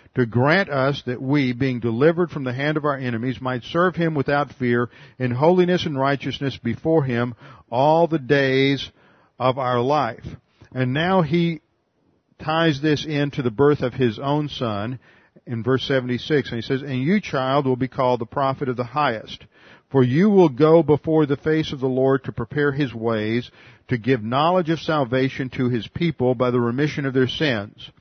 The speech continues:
Now, when he says this, he is alluding to a prophecy in Isaiah. See, we started in Isaiah thirty-seven sixteen, where Isaiah is tying the glory of God and the role of Israel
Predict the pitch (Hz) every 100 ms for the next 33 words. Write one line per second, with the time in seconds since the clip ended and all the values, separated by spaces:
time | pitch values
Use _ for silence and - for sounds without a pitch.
0 | _ - - - - 139 139 139 139 135
1 | 123 196 208 185 143 170 139 147 - _
2 | _ _ _ - 151 180 156 120 123 151
3 | _ _ - 135 127 147 202 170 147 131
4 | 156 139 151 131 120 - 165 165 151 -
5 | 143 139 135 127 120 110 139 143 104 -
6 | 123 107 - 127 135 165 156 143 120 143
7 | 143 131 143 151 - 139 135 127 139 -
8 | - 123 117 123 110 110 110 120 135 139
9 | 123 113 - 143 143 135 135 135 - -
10 | - - 113 95 120 143 156 127 131 131
11 | 135 120 107 117 131 143 135 117 135 123
12 | 120 123 123